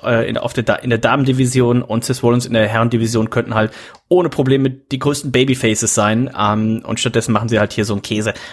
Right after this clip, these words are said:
Aber, naja. Ähm, Bianca Belair verteidigt hier also, Finish auch ganz gut. Es sah aus, als würde Bianca, äh,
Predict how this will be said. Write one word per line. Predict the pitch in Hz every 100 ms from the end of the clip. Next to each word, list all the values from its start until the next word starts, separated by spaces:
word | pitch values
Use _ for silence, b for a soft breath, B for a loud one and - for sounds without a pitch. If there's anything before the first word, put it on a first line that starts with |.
| B -
Aber, | 92 87 85 B B -
naja. | 107 110 92 - B B B
Ähm, | 165 185 190 196 190 185 _ _ -
Bianca | 220 233
Belair | 196 190
verteidigt | - - - 277 -
hier | -
also, | 185 175 170 165 -
Finish | - 226 220 -
auch | 190
ganz | - 180 -
gut. | 175 175
Es | - -
sah | 160
aus, | - 170 -
als | 139 -
würde | 147 151 151
Bianca, | 147 131 160 151 -
äh, | -